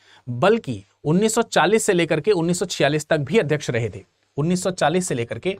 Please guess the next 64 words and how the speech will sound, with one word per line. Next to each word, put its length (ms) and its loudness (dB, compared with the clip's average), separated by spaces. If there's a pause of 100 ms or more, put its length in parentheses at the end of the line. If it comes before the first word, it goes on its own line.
(120)
नाइनटीन 280 -6
हंड्रेड 220 -4
फ़ोर्टी 260 -6
से 120 -4
लेकर 240 -6
के 220 -6 (880)
नाइनटीन 480 -2
फ़ोर्टी 340 -2
सिक्स 340 -4
तक 180 0
भी 220 -4 (320)
कांग्रेस 320 -4
के 80 -2
अध्यक्ष 280 -4
बने 160 -4
रहे। 160 -8 (280)
तो 120 -6
एक 160 4
नाम 180 0
हमको 200 0
वहां 200 2
पर 140 0
लिस्ट 220 0
में 80 -4
जाकर 240 0
के 80 0
आप 120 2
पीछे 300 -2 (300)
आठवां 340 2
नाम 180 2
यहां 160 2
पर 100 0
आप 160 0
लिख 100 -6
सकते 240 -6
हैं, 140 -8 (320)
आठवां 340 -2
नाम 200 -2
हमको 200 -4
यहां 160 -2
पर 120 -2
मिल 140 -6
गया 180 -2
है। 180 -2 (640)
अ, 180 6
उन्नीस 240 2
सौ 80 4
चालीस 340 2
से 60 0
लेकर 240 0
के 100 -2
उन्नीस 200 0
सौ 80 0
छियालीस 340 -2
तक 140 0
इन्होंने 220 -4
अध्यक्षता 420 -2
जो 100 -2
है 60 4
वो 120 2
कांग्रेस 340 -4
की 100 -4
करी 200 -6
थी। 160 -18